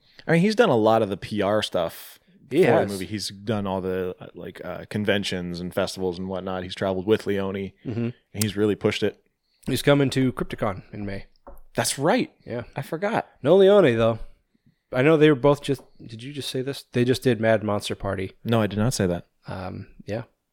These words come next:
Speaker 2: Uh, or I think maybe they're currently doing it. I don't know. When was it? Do you know?
Speaker 1: I don't know.
Speaker 2: Okay. Well,
Speaker 1: I think
Speaker 2: they
Speaker 1: it's this weekend.
Speaker 2: Okay. So maybe they're doing it currently then. So if you're in New Jer-,
Speaker 1: New Jersey.
Speaker 2: yeah, New Jersey, go to Mad Monster Party and see them.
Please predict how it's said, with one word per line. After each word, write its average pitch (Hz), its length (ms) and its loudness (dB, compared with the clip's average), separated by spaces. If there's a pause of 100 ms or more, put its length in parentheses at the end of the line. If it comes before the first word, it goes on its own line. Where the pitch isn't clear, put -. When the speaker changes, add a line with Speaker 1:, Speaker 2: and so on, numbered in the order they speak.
(760)
Speaker 2:
Uh, 98 200 -8
or 107 280 4
I 107 40 4
think 113 220 0
maybe 101 200 0
they're 92 100 -6
currently 185 380 2
doing 202 220 4
it. 214 220 -10
I 110 100 2
don't 92 100 -2
know. 95 160 -8
When 110 160 0
was 101 180 -2
it? - 100 -12 (240)
Do 98 60 -10
you 98 60 -6
know? 117 160 -8 (360)
Speaker 1:
I 107 80 2
don't 98 220 0
know. 98 180 -6 (160)
Speaker 2:
Okay. - 260 -10
Well, 131 300 4 (360)
Speaker 1:
I - 40 -4
think 165 80 2
Speaker 2:
they 170 80 8
Speaker 1:
it's 185 60 6
this 110 120 0
weekend. 101 300 -2 (640)
Speaker 2:
Okay. 110 360 -4 (180)
So 98 260 -6
maybe 101 240 -4
they're 98 120 -4
doing 98 220 -4
it - 100 -14
currently 165 320 0
then. 131 200 0 (720)
So 156 260 6
if 156 180 6
you're 160 200 8
in 147 1080 -2
New 120 120 -8
Jer-, 143 100 -2
Speaker 1:
New 196 80 6
Jersey. 208 280 6
Speaker 2:
yeah, 175 280 4
New 311 180 4
Jersey, 226 800 2
go 131 260 0
to 202 80 2
Mad 202 220 6
Monster 196 320 -2
Party 120 420 2
and 123 160 0
see 127 220 0
them. 98 300 -6